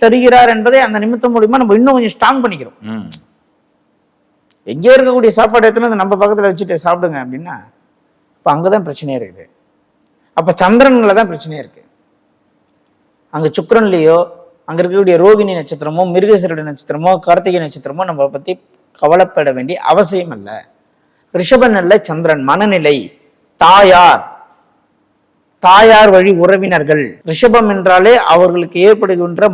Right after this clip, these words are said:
Speaker 1: மன ரீதியா ஏற்படுகின்ற, தனிமையில் ஏற்படுகின்ற டிப்ரெஷன் தான் அவங்களுக்கு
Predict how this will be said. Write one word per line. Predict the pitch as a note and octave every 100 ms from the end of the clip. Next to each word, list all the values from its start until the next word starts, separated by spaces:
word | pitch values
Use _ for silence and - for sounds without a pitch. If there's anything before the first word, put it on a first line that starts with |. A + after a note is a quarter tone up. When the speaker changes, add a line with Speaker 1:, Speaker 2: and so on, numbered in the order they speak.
| D#3+
Speaker 1:
மன | F#3 A#3+ A#3
ரீதியா | A3+ G3+ A3+ G3
ஏற்படுகின்ற, | G3 F#3+ F3 E3+ E3+ G3+ - E3+
தனிமையில் | G3 A#3+ A#3 A3+ G3+
ஏற்படுகின்ற | F#3 E3 E3 E3 F3+ G3+ F3
டிப்ரெஷன் | F#3+ - C4+ B3 A3+ G#3 F3+
தான் | A#3 A3
அவங்களுக்கு | F#3+ F3+ F3+ G3